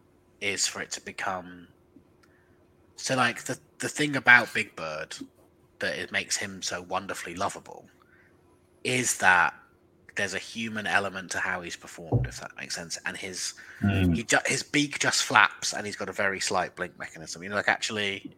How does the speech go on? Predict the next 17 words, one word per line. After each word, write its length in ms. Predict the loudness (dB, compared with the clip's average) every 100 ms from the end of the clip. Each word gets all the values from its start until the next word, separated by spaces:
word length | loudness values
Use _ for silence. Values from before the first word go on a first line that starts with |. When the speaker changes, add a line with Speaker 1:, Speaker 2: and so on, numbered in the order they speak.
| _ -14 -12 -8
Speaker 1:
he's 180 | -6 -4
not 220 | -4 -4
got 180 | -4 -2
that 180 | 0 0
subtlety 480 | 0 -2 -4 -6 -6
of 100 | -6
movement 360 | -8 -8 -10 -12
that 100 | -12
you 160 | -12 -4
could 360 | -2 0 -2 -4
achieve 440 | -2 -2 -2 -6 -2
now 220 | -2 -2
with 160 | -6 -10
modern 280 | -12 -6
animatronics 720 | -8 -8 -12 -12 -12 -14 -14 -16
and 100 | -14
things. 360 | -16 -16 -20